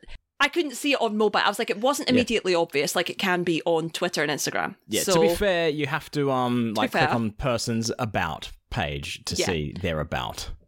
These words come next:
Speaker 1: Exactly. So I was
Speaker 2: <laughs> You
Speaker 1: like,
Speaker 2: gotta
Speaker 1: "I'm
Speaker 2: know
Speaker 1: gonna"
Speaker 2: what they're all about. Yeah.
Speaker 1: Exactly.
Speaker 2: God,
Speaker 1: So I was
Speaker 2: I
Speaker 1: like,
Speaker 2: hate
Speaker 1: "The
Speaker 2: to
Speaker 1: easiest way
Speaker 2: imagine
Speaker 1: to do
Speaker 2: what mine
Speaker 1: this
Speaker 2: says.
Speaker 1: is to make a post on Facebook."
Speaker 2: Mm.
Speaker 1: And I hate posting on Facebook,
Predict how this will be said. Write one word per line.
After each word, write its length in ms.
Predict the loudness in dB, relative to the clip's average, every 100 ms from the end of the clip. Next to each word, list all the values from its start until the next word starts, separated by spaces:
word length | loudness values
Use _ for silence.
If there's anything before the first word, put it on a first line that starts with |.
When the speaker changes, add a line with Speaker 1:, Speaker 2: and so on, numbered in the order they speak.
| _ _ -6
Speaker 1:
Exactly. 540 | -4 -2 0 0 -2 -4
So 180 | -2
I 20 | 0
was 120 | 2
Speaker 2:
<laughs> 20 |
You 20 |
Speaker 1:
like, 60 | 2
Speaker 2:
gotta 160 | 2 2
Speaker 1:
"I'm 60 |
Speaker 2:
know 60 | 4
Speaker 1:
gonna" 120 | 4 4
Speaker 2:
what 120 | 4
they're 240 | 2 4 4
all 160 | 2
about. 500 | -2 -4 -8 -8 -14 _
Yeah. 480 | -8 -4 -2 -2 -6 -4
Speaker 1:
Exactly. 720 | -4 -2 -4 -4 -6 -10 -10 -8
Speaker 2:
God, 180 | -4 0
Speaker 1:
So 80 | 0
I 20 |
was 100 | 2
Speaker 2:
I 40 |
Speaker 1:
like, 80 | 2
Speaker 2:
hate 60 | 2
Speaker 1:
"The 40 |
Speaker 2:
to 60 | 2
Speaker 1:
easiest 260 | 2 2
way 60 | 0
Speaker 2:
imagine 80 | 0
Speaker 1:
to 80 |
do 80 | 2
Speaker 2:
what 100 | 2
mine 120 | 2 0
Speaker 1:
this 60 |
Speaker 2:
says. 80 | -2
Speaker 1:
is 120 | -4 -4
to 100 | -4
make 480 | 0 0 0 -4 -12 _ -8
a 40 |
post 560 | -6 -8 -6 -8 -8 -14 _ _ _ -6
on 100 | -2
Facebook." 300 | 0 0 0
Speaker 2:
Mm. 20 |
Speaker 1:
And 80 | 0
I 60 | 0
hate 240 | 0 -2
posting 260 | -2 -2 -2
on 80 | 0
Facebook, 480 | 0 0 -4 -6